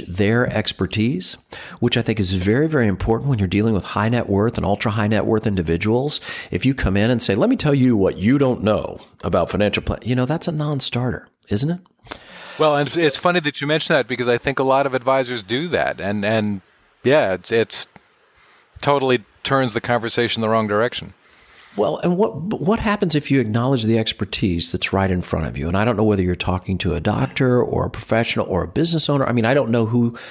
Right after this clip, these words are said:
Speaker 1: the client might be. I can, s-, I have suspicions. But when you're talking to that individual, that acknowledgement,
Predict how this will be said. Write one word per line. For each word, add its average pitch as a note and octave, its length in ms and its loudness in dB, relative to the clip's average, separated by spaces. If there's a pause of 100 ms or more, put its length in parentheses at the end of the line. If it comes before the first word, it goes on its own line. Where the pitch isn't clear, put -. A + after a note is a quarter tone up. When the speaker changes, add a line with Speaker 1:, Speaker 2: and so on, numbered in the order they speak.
(120)
Speaker 1:
the - 80 -4
client B2 480 0
might G2+ 400 0
be. F2+ 220 0
I G2+ 80 -6
can, F2 140 -4
s-, - 340 0
I F#2 240 -2
have G#2+ 180 -2
suspicions. - 640 -2 (360)
But B2+ 120 0
when C3+ 120 2
you're C3+ 120 2
talking F3 400 -2
to C#3 60 2
that B2 180 2
individual, G2+ 680 0 (360)
that A2+ 260 2
acknowledgement, G#2+ 920 0